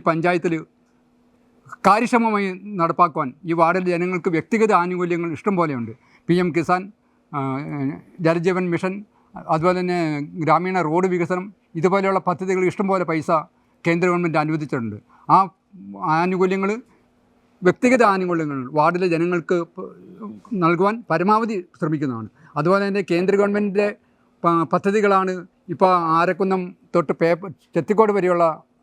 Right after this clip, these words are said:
റോഡ്, അത് അന്താരാഷ്ട്ര നിലവാരമുള്ള റോഡാണ്. അതൊക്കെ കേന്ദ്ര ഗവൺമെൻറ് പദ്ധതികളാണ്. അതുപോലെ തന്നെ ഗതാഗത പ്രശ്നം, ഇതിവിടെ വൻ, എടക്കാട്ടുകളെ സംബന്ധിച്ച് വൻ രൂക്ഷമായ ഒരു സംഗതിയാണ്.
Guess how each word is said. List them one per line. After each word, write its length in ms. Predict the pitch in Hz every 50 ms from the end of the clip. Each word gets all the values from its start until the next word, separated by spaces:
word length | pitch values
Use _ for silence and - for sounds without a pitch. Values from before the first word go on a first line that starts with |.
| _ - 196 160 147
റോഡ്, 220 | 160 170 170 151 120 - _ _ _ _ _ _ _ _ _ -
അത് 100 | 160 196 175
അന്താരാഷ്ട്ര 460 | 170 208 202 220 226 233 233 - 240 214 196
നിലവാരമുള്ള 460 | 190 185 190 190 185 185 185 175 175 160 156
റോഡാണ്. 300 | 156 156 151 127 117 117 123 143
അതൊക്കെ 220 | 165 180 - 185 - -
കേന്ദ്ര 220 | 170 180 208 214 220 220
ഗവൺമെൻറ് 340 | 220 220 214 220 214 208 185 175
പദ്ധതികളാണ്. 520 | 151 165 147 151 143 143 127 117 107 107 - _ _ _ _ - - 160
അതുപോലെ 220 | 170 196 220 220 226
തന്നെ 160 | 226 220 226 214 175
ഗതാഗത 360 | 185 190 196 208 220 240 240 240 -
പ്രശ്നം, 260 | 233 190 202 190 156 127 - - 196 180
ഇതിവിടെ 300 | 190 202 196 202 196 190 185 185 175 - - - - _ - 175
വൻ, 100 | 185 196 196 180 196 202 196 208 202 175
എടക്കാട്ടുകളെ 440 | 170 180 180 202 190 180 202 208 190 -
സംബന്ധിച്ച് 320 | 180 185 190 180 156 - 185 175
വൻ 120 | 170 175 180 170 175 190 143
രൂക്ഷമായ 380 | 151 180 - 220 202 190 185 175 165
ഒരു 100 | 156 160 160 180 - - 214 214 208 175 139 -
സംഗതിയാണ്. 340 | 165 160 165 160 139 117